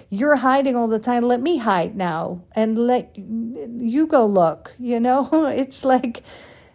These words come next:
I don't know. I, I feel in life, you gotta be fair. Yeah, life is a game, but you gotta play it right. And yeah, of course, I understand sometimes you break the rules a little bit or you bend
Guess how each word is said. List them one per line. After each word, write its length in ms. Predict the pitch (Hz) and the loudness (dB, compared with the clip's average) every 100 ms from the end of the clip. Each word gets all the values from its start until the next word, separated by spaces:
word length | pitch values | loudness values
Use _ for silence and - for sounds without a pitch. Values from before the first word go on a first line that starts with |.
| - | -16
I 140 | - 359 | -4 0
don't 160 | 311 | 0
know. 360 | 190 170 190 220 | -2 -4 -2 -4
I, 360 | - - - 277 | -4 -8 -2 -2
I 40 | |
feel 340 | 277 311 311 | 0 2 2
in 160 | 285 262 | 2 2
life, 500 | 254 240 240 233 226 | 4 4 4 2 0
you 100 | 285 | -6
gotta 300 | 285 349 359 | -2 0 0
be 140 | 226 | 0
fair. 580 | 214 - 190 196 196 202 | -2 -2 -2 0 0 0
Yeah, 320 | 202 190 269 | 0 0 2
life 360 | 294 254 247 247 | 2 2 0 0
is 160 | 220 196 | -2 -2
a 60 | |
game, 560 | 175 - 202 208 214 202 | -6 -6 -2 0 0 0
but 160 | 202 | -2
you 140 | 175 233 | -4 -6
gotta 420 | - 311 320 262 | -4 -2 0 -2
play 380 | 262 - 240 226 | -6 -2 0 0
it 60 | |
right. 680 | 175 180 226 226 226 226 220 - - - - _ _ - | -2 -2 -2 0 0 0 -4 -12 -20 -20 -20 _ _ -2
And 180 | 262 240 | 0 4
yeah, 260 | 285 285 | 2 2
of 160 | 233 - | -2 -2
course, 300 | 285 269 254 | 2 2 2
I 140 | 240 | -4
understand 640 | 247 233 220 214 - 240 226 | -2 -2 -2 -2 0 0 0
sometimes 540 | - 240 220 226 214 | -2 -2 0 0 0
you 80 | 226 | -4
break 300 | 185 214 214 | -2 0 0
the 60 | 214 | -2
rules 360 | 196 214 208 | 0 2 2
a 40 | 220 | 0
little 240 | 208 196 | 0 0
bit 160 | 196 196 | -2 -4
or 100 | 185 | -4
you 160 | 175 | -2
bend 420 | 165 147 156 175 | -4 -2 -2 0